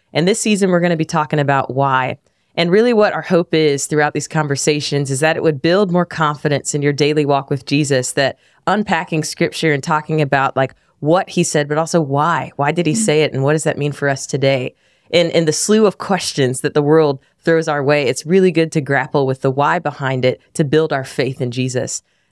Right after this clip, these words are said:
Speaker 1: Now, I'm really excited because we've got a new to the young adult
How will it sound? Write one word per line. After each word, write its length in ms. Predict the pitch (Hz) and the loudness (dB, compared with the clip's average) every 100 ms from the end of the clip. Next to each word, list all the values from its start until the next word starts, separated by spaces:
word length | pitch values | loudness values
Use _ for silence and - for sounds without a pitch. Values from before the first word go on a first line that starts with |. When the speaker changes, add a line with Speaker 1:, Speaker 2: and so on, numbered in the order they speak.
| - | -2
Speaker 1:
Now, 100 | 175 | -2
I'm 80 | |
really 200 | 196 202 | 0 -4
excited 420 | 175 - 156 156 147 | -4 -4 -2 -2 -4
because 320 | 139 165 143 | -2 -2 0
we've 160 | 170 | 0
got 220 | 180 170 160 | 2 0 -2
a 80 | |
new 320 | 143 147 214 233 | -2 2 2 0
to 240 | - 196 | 0 0
the 80 | 170 | 2
young 200 | 170 170 | 2 0
adult 480 | 156 160 202 - | 0 0 0 -2